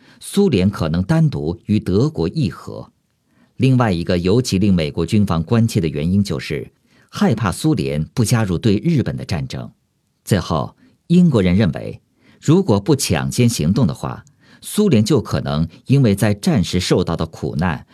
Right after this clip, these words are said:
而要求高达百分之五十的德国领土。就美国而言，现在似乎木已成舟了。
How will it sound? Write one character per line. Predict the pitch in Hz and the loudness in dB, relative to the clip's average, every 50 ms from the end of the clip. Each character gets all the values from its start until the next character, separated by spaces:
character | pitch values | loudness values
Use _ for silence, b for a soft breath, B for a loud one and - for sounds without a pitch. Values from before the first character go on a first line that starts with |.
| B B | B B
而 | B 101 117 | B 0 2
要 | 120 123 120 | 2 2 0
求 | 127 - - - 73 | 0 -2 -2 -4 -4
高 | - - 110 104 | -2 0 0 0
达 | 98 101 90 | 0 0 0
百 | 87 92 76 71 | 0 -2 -2 -2
分 | 69 - 98 | -2 0 0
之 | 101 113 | 0 0
五 | 110 90 78 69 67 | 0 -2 -2 -4 -6
十 | - - - - | -6 -4 -2 0
的 | 110 127 104 | 0 0 0
德 | - - 85 90 | -2 -2 -2 -2
国 | - 80 | -2 -4
领 | 67 64 67 78 | -6 -4 -4 -4
土。 | 85 - - - - - _ _ _ _ _ _ _ _ _ _ _ _ _ _ _ | -4 -4 -6 -12 -14 -14 _ _ _ _ _ _ _ _ _ _ _ _ _ _ _
就 | - - 226 190 131 | 0 2 4 4 4
美 | 98 87 78 76 | 4 2 2 0
国 | - - 135 139 | 2 2 2 2
而 | 95 78 90 | 2 0 -2
言， | 87 69 64 58 60 - - b b b b | -2 -4 -8 -8 -10 -12 -16 b b b b
现 | b - - 120 98 | b 0 2 2 2
在 | 92 92 85 | 2 0 -2
似 | - - 113 87 | -2 -2 -4 -4
乎 | - - 90 82 82 80 B B B | -2 -2 -2 -2 -2 -2 B B B
木 | - 180 185 160 104 | 2 4 4 4 2
已 | 78 69 69 65 | 0 -2 -6 -8
成 | - - - 67 78 80 | -8 -8 -6 -4 -4 -2
舟 | 87 90 87 87 | 0 0 -2 -2
了。 | 73 - - | -4 -6 -12